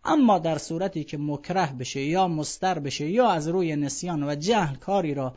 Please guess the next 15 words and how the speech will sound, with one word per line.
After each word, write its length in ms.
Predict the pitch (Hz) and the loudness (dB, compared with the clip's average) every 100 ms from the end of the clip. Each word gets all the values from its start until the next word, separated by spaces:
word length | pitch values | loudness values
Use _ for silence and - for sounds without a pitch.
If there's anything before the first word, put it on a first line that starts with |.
| - - _ - | -14 -20 _ -6
که 120 | 185 | 0
نباید 540 | 214 285 202 165 151 | 4 6 6 4 0
انجام 460 | 139 143 139 143 139 | -2 -4 -2 -2 -2
می‌داده 380 | 139 135 135 139 | -2 -2 -2 -2
انجام 540 | 139 143 143 151 151 | -2 -2 -2 -2 -2
بده، 180 | 160 233 | 0 2
هیچ 320 | 269 277 - | 2 2 0
گونه 220 | 156 147 | -2 0
مسئولیتی 800 | 139 135 - 143 143 165 - 127 | -2 -4 -6 -6 -4 -4 -4 -4
بر 160 | 139 131 | -4 -4
عهده‌اش 600 | 143 175 220 262 - - | -2 0 0 0 -6 -6
نمیاد. 540 | 185 175 120 98 - - _ _ - | 0 2 0 -4 -14 -20 _ _ 0
این 340 | 302 320 262 - | 4 4 4 0
یه 220 | 185 196 165 | 4 8 8
نکته. 300 | 113 - | 6 -4